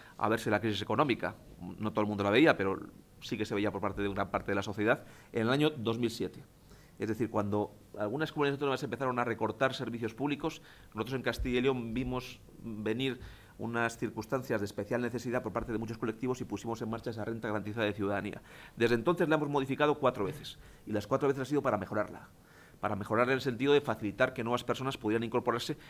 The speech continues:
que a veces no habíamos visto en la versión inicial, que podían tener necesidad de incorporarse a esta renta garantizada de ciudadanía.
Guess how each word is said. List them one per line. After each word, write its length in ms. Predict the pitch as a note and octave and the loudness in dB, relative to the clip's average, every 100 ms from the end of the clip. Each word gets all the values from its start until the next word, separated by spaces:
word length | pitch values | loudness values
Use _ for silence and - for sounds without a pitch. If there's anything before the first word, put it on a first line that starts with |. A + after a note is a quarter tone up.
| - | -10
que 80 | - | 0
a 60 | G2+ | 0
veces 180 | A#2+ | 2
no 80 | B2 | 4
habíamos 400 | B2+ B2 A2 G#2+ | 6 6 4 2
visto 400 | A#2 A2+ A2 G#2 - - - | 0 0 -2 -2 -8 -18 -8
en 140 | G#2 | -4
la 380 | G#2 G2+ G2+ - - | 0 0 -2 -4 -8
versión 320 | G2 - A#2 | -6 -2 -2
inicial, 440 | A2+ A2+ B2+ C#3 - - - - | 0 2 4 4 0 -18 -14 -4
que 120 | G#2+ | -2
podían 400 | G#2 G2+ B2 A2+ | 2 4 4 4
tener 200 | A#2+ A#2 | 2 2
necesidad 460 | A2 G#2+ A2 G#2+ | 0 -2 -2 0
de 60 | G#2 | 0
incorporarse 580 | G2 G2+ - G#2+ A2 A2 | -2 -4 -2 -2 0 -2
a 60 | |
esta 180 | G#2+ G2 | 0 0
renta 380 | G#2+ G2+ G2+ G2 - - | 0 0 -2 -2 -8 -8
garantizada 640 | G2+ G2+ F#2+ G#2 G#2+ G2+ | -4 -2 -2 -4 -2 -2
de 80 | G2 | -4
ciudadanía. 600 | G2+ G2 G2+ G#2+ C#3 G2 | -2 -2 -2 -2 -4 -6